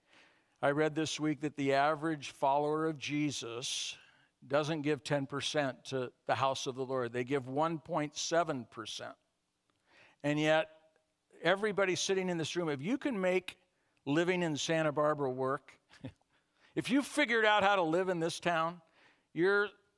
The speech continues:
some of the wealthiest, and I'm some of the wealthiest people on the planet. So, "Oh, I'm not rich." Well, quit negotiating that one too.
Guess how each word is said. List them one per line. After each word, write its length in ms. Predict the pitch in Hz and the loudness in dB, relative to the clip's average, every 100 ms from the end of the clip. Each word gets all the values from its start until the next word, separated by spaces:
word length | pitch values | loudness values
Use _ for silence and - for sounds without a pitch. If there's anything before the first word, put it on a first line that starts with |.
| 190 | -12
some 280 | - 190 | -2 2
of 80 | 190 | 2
the 80 | 160 | 2
wealthiest, 640 | 151 160 165 175 165 160 | 2 2 2 2 2 0
and 140 | 165 160 - | 0 0 2
I'm 400 | 165 185 202 196 - _ | 2 2 0 -4 -12 _
some 260 | - 175 170 | -4 -2 0
of 80 | |
the 80 | 151 | 0
wealthiest 560 | 143 147 156 160 156 - | 0 0 0 -2 -4 -4
people 260 | 170 170 | -4 -4
on 140 | 156 143 | -4 -4
the 80 | 131 | -6
planet. 460 | - 151 131 120 | -4 -2 -4 -6
So, 200 | - 151 | -4 0
"Oh, 240 | 151 214 208 | 0 2 2
I'm 160 | 247 | 2
not 200 | 202 160 | 2 0
rich." 260 | 147 160 - _ _ _ _ _ _ _ - | 0 -4 -8 _ _ _ _ _ _ _ -2
Well, 260 | 175 180 - _ _ | 0 -2 -6 _ _
quit 180 | 175 220 | -2 0
negotiating 800 | 196 180 180 - 156 143 139 131 | 0 2 2 0 0 0 0 0
that 240 | 139 156 | 0 0
one 180 | 139 120 | -4 -8
too. 320 | 110 143 117 | -4 -4 -4